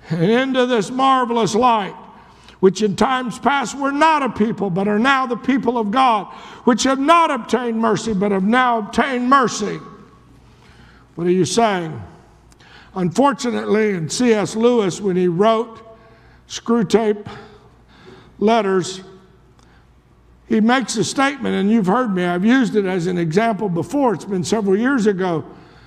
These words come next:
about the difference in my, how we use the word my. You understand? And he, he identified,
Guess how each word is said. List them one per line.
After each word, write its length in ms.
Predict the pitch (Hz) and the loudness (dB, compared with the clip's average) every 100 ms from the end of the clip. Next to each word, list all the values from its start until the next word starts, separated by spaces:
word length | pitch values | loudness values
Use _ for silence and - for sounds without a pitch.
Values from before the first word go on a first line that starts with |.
| - - | -20 -8
about 320 | 185 220 226 | 2 2 2
the 80 | 226 | 0
difference 560 | 170 302 - 262 175 226 | 2 2 2 -2 -2 0
in 200 | 220 208 | 2 4
my, 480 | 269 311 262 175 113 - - - | 2 2 0 -2 -8 -16 -20 -12
how 240 | - 277 285 | -2 0 2
we 140 | 285 | 4
use 280 | 285 285 226 | 4 4 2
the 80 | 277 | 0
word 280 | 285 294 277 | 2 0 0
my. 500 | 285 320 294 190 127 - - - _ _ _ _ _ _ _ _ _ | 0 2 0 -2 -6 -14 -20 -20 _ _ _ _ _ _ _ _ _
You 100 | 190 | -2
understand? 640 | 233 240 - 262 294 330 302 - - - - _ _ _ - _ _ _ | 0 0 0 0 0 -2 -6 -16 -20 -20 -20 _ _ _ -20 _ _ _
And 120 | 233 | 2
he, 320 | 226 349 349 370 | 4 4 4 2
he 120 | 277 | 0
identified, 840 | 302 294 339 359 349 311 269 220 | 0 0 0 0 2 2 2 0